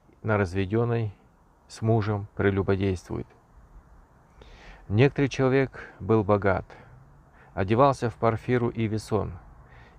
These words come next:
и каждый день пиршествовал блистательно. Был также некоторый нищий именем Лазарь, который лежал у ворот его в струпьях и желал напитаться крошками, падающими со стола богача,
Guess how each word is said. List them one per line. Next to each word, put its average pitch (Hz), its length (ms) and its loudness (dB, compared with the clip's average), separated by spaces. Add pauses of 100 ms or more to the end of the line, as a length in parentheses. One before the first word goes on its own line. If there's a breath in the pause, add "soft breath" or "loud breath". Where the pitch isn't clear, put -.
и 120 100 0
каждый 110 380 2
день 120 320 0 (100)
пиршествовал 113 680 -2
блистательно. 92 920 -2 (1400 loud breath)
Был 135 280 6
также 131 480 0
некоторый 123 400 -2
нищий 113 440 -4 (140)
именем 107 360 2
Лазарь, 98 420 0 (800)
который 139 400 4
лежал 123 340 2
у 110 100 0
ворот 110 340 2
его 107 240 0
в 95 60 -14
струпьях 92 560 -2 (1000 loud breath)
и 139 100 2
желал 139 480 6
напитаться 104 640 -2
крошками, 107 580 -2
падающими 104 680 -2
со 101 160 -10
стола 104 320 0
богача, 98 560 -4